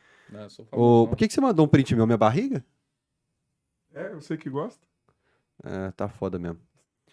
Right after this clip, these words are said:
Speaker 2: O Marco Túlio, debate alvinegro
Speaker 1: Pode falar.
Speaker 2: é o pior programa sobre o
Speaker 1: Fica ali.
Speaker 2: Atlético, não perco um. Obrigado.
Speaker 1: Obrigado.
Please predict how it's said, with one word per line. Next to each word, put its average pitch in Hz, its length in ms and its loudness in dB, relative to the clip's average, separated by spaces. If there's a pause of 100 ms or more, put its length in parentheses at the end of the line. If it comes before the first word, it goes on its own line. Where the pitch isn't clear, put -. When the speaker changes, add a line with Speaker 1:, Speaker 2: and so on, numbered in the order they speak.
(380)
Speaker 2:
O 123 340 4
Marco 160 380 2
Túlio, 156 400 6
debate 131 380 6
alvinegro 165 640 4 (800)
Speaker 1:
Pode 180 320 0
falar. 185 320 0
Speaker 2:
é 135 60 8
o 175 120 6
pior 165 300 12
programa 151 400 8
sobre 165 240 2
o 165 40 10
Speaker 1:
Fica 156 80 10
ali. 131 80 -4
Speaker 2:
Atlético, 143 380 6
não 143 120 6
perco 175 380 6
um. 131 280 2
Obrigado. 127 600 4
Speaker 1:
Obrigado. 127 560 -6